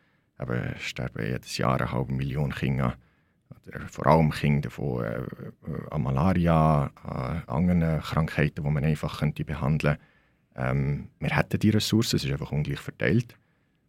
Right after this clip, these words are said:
Und eben, das können,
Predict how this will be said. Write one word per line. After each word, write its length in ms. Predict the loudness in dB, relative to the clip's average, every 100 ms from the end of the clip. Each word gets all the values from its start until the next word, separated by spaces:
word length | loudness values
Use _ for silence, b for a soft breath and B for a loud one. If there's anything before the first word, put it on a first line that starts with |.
| _ _ _ _ _
Und 840 | 2 4 6 2 0 -6 -8 -12 _ _ _ _ _ -2
eben, 160 | -2
das 260 | -2 -2 0
können, 460 | 0 2 -2 -4